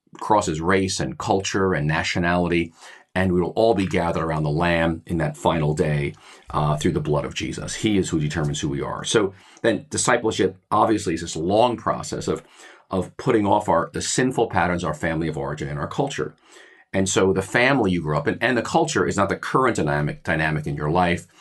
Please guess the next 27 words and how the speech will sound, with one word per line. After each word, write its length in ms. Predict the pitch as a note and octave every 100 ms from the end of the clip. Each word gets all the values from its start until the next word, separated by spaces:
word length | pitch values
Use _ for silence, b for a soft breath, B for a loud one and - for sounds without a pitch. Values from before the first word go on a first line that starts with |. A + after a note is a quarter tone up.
| B -
As 100 | -
a 60 |
Christ 320 | - - -
follower, 420 | - - E2 D#2+ D2+
it's, 240 | D2+ -
it's 220 | E2+ -
Jesus. 640 | - G#2+ G#2 F#2 G2 - D2+
And 120 | D2+
so 280 | A2+ G2+ G2 B B B B B _
now 160 | A2 F#2+
we 220 | G2 E3+
apply 400 | E3+ - E2 D#2
this 320 | D#2 - - _ - D#3 _ _ _ _ _ -
in 120 | A2+
emotional 400 | F#2+ G#2+ B2 A#2+
discipleship 680 | - F2+ A#2 G#2+ G#2 - - - -
specifically, 1120 | - - F#2 - A3+ A#3+ - D2+ B1+ E2+ - -
uh, 220 | D#2+ D#2 - -
especially 280 | A2+ G2+
in 40 | D#2+
the, 160 | D2+ -
in 80 | D#2+
the 180 | D2+
E 80 | E2+
H 160 | D#2 -
discipleship 520 | D2+ A2+ F#2 F#2 F2
course, 300 | - E2